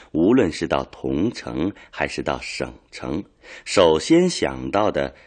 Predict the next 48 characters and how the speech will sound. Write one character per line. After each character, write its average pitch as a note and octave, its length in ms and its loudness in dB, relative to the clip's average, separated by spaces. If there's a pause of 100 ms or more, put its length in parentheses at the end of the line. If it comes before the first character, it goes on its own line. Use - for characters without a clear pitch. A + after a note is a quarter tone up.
(100)
就 D#2+ 160 -6
是 C#2+ 140 -10
给 B1 180 -12
明 B1+ 340 -8
明 G2 300 -6
买 - 380 -18
个 G#2+ 100 -4
什 - 260 -12
么。 - 160 -16 (680)
明 F#2 300 0
明 A2+ 240 2 (260)
也 D2+ 200 -2
习 D2 400 -4
惯 G#2+ 240 4
了 C2 140 -4
少 D2 380 -6
平 - 340 -8
的 F#2 100 -2
这 C#2 140 -8
个 C2 100 -10
习 A1+ 360 -12
惯， D2 200 -2 (480)
每 E2 220 2
次 F2 280 -2 (240)
只 F2 140 0
要 E2 140 4
少 F2+ 260 2
平 E2+ 240 -4
从 E2 160 -6
外 G2+ 180 0
面 C#2 160 -2
回 C2+ 340 -4
来， F#2 220 2 (220)
他 - 80 -2
首 D2 320 -2
先 C#3 260 2
就 C3+ 200 2
问 D2+ 260 0 (1120)
：“叔 G3+ 200 0
叔， G3 120 2 (720)
恁 G#3 440 6 (460)
给 G#3+ 160 4
俺 F3+ 140 0
买 A#2+ 100 -8
了 G3 100 4
些 C3+ 140 0
啥 G3 260 4
嘞？” A2+ 160 2